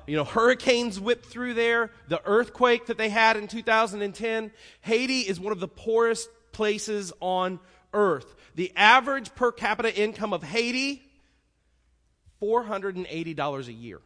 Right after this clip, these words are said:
Four hundred and eighty dollars a year.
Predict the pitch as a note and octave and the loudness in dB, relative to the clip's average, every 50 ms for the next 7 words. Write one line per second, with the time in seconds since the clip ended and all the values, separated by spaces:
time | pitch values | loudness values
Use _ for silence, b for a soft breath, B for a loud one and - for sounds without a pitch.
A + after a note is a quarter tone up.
0 | _ _ _ _ _ _ _ _ _ _ _ _ _ _ _ _ _ _ _ _ | _ _ _ _ _ _ _ _ _ _ _ _ _ _ _ _ _ _ _ _
1 | _ _ _ _ _ _ _ _ _ _ _ _ _ _ _ _ - A3 A#3+ C4 | _ _ _ _ _ _ _ _ _ _ _ _ _ _ _ _ 2 4 4 4
2 | A#3+ B3 A3 A3 G#3+ G3+ G3+ G3 G3 G3 F#3+ G3 F3+ F#3 F3+ D3+ D3+ E3 D#3 D#3+ | 2 2 0 0 -2 -2 -2 -2 -2 0 0 0 0 0 -2 -4 -6 -8 -8 -8
3 | D#3+ B2+ G#2+ | -8 -8 -10